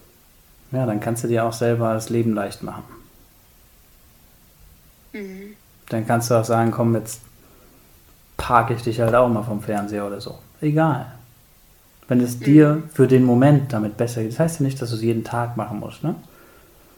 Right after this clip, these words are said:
Speaker 2: Mhm.
Speaker 1: Aber es gibt auch keinen Grund zu sagen, es darf bei uns immer nur eine halbe Stunde sein und ansonsten muss ich, ne, wenn du dabei auf den Zahnfleisch gehst, dann funktioniert es eben nicht.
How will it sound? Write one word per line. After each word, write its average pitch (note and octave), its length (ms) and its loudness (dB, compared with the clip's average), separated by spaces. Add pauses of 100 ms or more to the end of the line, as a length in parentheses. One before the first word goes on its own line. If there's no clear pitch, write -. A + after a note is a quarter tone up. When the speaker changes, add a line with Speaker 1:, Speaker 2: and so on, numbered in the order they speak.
(600)
Speaker 2:
Mhm. G3+ 360 -8 (100)
Speaker 1:
Aber C3+ 140 4
es C3 100 0
gibt C3+ 180 0
auch E3+ 180 4
keinen D3 220 2
Grund C#3 420 0 (1120)
zu C#3 140 -2
sagen, C3 380 4
es B2+ 220 -6
darf A#2+ 240 0
bei C#3 100 4
uns B2+ 240 2
immer D#3 200 6
nur C#3+ 160 4
eine C#3 120 4
halbe C#3 240 4
Stunde F3+ 320 4
sein C#3+ 500 0
und D3+ 500 -8
ansonsten C#3+ 480 0
muss C#3 180 -2
ich, C#3+ 260 -6 (380)
ne, D#3 120 4
wenn D#3 120 6
du E3 80 6
dabei E3 220 10
auf D#3 100 6
den D#3 100 0
Zahnfleisch D#3+ 540 4
gehst, D#3 240 2
dann C#3 100 0
funktioniert D3 540 2
es - 80 -12
eben C3+ 220 2
nicht. C#3+ 220 2